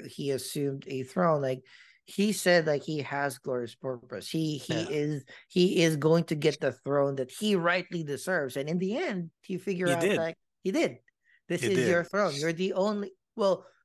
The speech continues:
Speaker 1: there's a lot more questions, like, how did he, like,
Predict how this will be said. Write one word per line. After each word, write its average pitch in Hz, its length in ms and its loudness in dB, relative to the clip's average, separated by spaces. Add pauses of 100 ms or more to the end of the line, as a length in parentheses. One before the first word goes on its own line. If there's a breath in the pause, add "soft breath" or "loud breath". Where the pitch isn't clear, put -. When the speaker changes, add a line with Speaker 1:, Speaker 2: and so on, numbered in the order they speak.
(100)
Speaker 1:
there's 165 260 -2
a 175 60 -2
lot 175 280 0
more 165 160 -2
questions, - 600 -4
like, 143 200 -8
how 156 340 0
did 156 160 -6
he, 160 300 -8
like, 147 160 -8